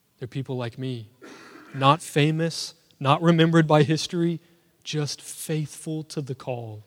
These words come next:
Because God is God of the nations, and he put it in their hearts to preach to the nations. Now, let me return to what Jesus said in Matthew twenty-eight.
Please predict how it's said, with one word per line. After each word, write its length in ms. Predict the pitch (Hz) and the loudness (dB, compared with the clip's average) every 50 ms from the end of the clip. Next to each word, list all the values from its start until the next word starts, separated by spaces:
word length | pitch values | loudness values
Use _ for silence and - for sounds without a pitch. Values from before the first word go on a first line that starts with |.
| _ _ _ _ _ _ _ _ _ _ _ _ _ _ _ | _ _ _ _ _ _ _ _ _ _ _ _ _ _ _
Because 300 | - 143 - 151 143 123 | -6 -4 -2 -2 -2 -2
God 460 | 117 117 139 135 147 151 156 160 160 | -2 0 2 4 4 4 2 0 -2
is 160 | 190 175 143 | -6 -8 -8
God 240 | 131 127 139 135 131 | -6 -2 0 0 0
of 100 | 131 117 | -2 -4
the 60 | 123 | -8
nations, 840 | 117 113 117 127 143 165 180 - - 214 202 202 208 214 214 - - - _ _ _ _ _ | -10 -8 0 4 4 4 4 4 2 2 2 2 0 -6 -8 -12 -14 -18 _ _ _ _ _
and 100 | - 143 | -8 -6
he 60 | 131 | -6
put 220 | 123 - - 175 175 | -2 2 6 6 8
it 100 | 190 175 | 8 8
in 120 | 190 180 | 6 6
their 140 | 180 180 170 | 6 4 4
hearts 520 | 143 - 143 131 131 139 - - - - - _ _ _ _ _ _ _ _ _ _ _ | 2 2 0 0 0 -2 -4 -6 -8 -8 -10 _ _ _ _ _ _ _ _ _ _ _
to 80 | - - | -10 -10
preach 480 | - - - 156 151 143 - - - - _ - | -4 4 6 6 6 6 2 -4 -8 -10 _ -8
to 120 | - 147 | -6 -4
the 100 | 135 131 | -4 -4
nations. 680 | 127 127 120 117 - - 127 110 110 107 - - - - _ _ _ _ _ _ _ _ _ _ _ _ _ _ _ _ _ _ _ _ _ _ _ _ _ - - _ _ _ _ _ _ _ _ _ _ _ _ _ _ _ _ _ _ _ _ _ - | -4 -4 -4 -4 -6 -8 -8 -10 -10 -10 -10 -10 -12 -14 _ _ _ _ _ _ _ _ _ _ _ _ _ _ _ _ _ _ _ _ _ _ _ _ _ -20 -20 _ _ _ _ _ _ _ _ _ _ _ _ _ _ _ _ _ _ _ _ _ 0
Now, 220 | 160 165 165 160 165 | 4 6 8 8 8
let 200 | 180 170 175 190 | 8 6 6 6
me 80 | 196 | 6
return 560 | 180 170 165 156 - - - 165 165 165 160 | 4 4 0 -2 -2 -2 -2 0 0 0 0
to 120 | 143 - 147 | -2 -4 -4
what 240 | 139 143 143 165 165 | -2 -2 -2 -4 -4
Jesus 360 | 127 139 151 147 135 139 120 | -6 -6 -6 -6 -6 -8 -8
said 360 | - - 156 147 139 135 135 | -6 -6 -4 -4 -6 -6 -8
in 180 | - 160 135 135 | -10 -10 -10 -8
Matthew 340 | 135 131 131 123 - 143 131 | -8 -8 -8 -8 -10 -10 -12
twenty-eight. 540 | 117 - - 135 127 120 117 117 110 113 | -10 -10 -10 -8 -8 -6 -6 -8 -8 -10